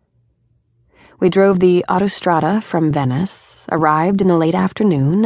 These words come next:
and were lucky to get the last available room in the hotel the villa had become. But the room had no air conditioning, and Molly was pissed. We went down to the pool to take a dip.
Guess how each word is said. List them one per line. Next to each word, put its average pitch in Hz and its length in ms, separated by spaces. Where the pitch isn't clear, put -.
and 175 340
were 185 140
lucky 214 400
to 214 80
get 202 200
the 196 120
last 220 400
available 196 480
room 151 320
in 147 60
the 151 80
hotel 147 500
the 151 80
villa 160 300
had 143 200
become. 143 460
But 180 120
the 185 120
room 208 340
had 175 180
no 170 160
air 175 180
conditioning, 143 720
and 151 180
Molly 156 640
was 143 200
pissed. - 680
We 175 100
went 170 200
down 170 220
to 165 80
the 170 100
pool 202 260
to 156 60
take 147 220
a 151 60
dip. - 380